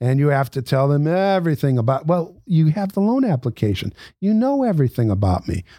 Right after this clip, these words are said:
What do, why do I have to tell, you have to tell them again. "Hey, what's my name? What's my address? What's my I D number? What's my tax I D number?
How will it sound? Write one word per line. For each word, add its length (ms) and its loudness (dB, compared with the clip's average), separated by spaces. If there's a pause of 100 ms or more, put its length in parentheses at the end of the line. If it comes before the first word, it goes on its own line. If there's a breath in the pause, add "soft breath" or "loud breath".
(120)
What 120 0
do, 80 -2
why 220 0
do 120 0
I 60 0
have 140 -2
to 100 -2
tell, 220 -6
you 180 2
have 240 4
to 80 -2
tell 280 0
them 200 2
again. 520 0 (480)
"Hey, 160 2
what's 280 -2
my 160 0
name? 240 2
What's 200 -4
my 120 0
address? 380 -2
What's 180 -2
my 200 0
I 60 2
D 180 2
number? 260 0
What's 180 -2
my 120 0
tax 320 0
I 80 0
D 140 0
number? 200 0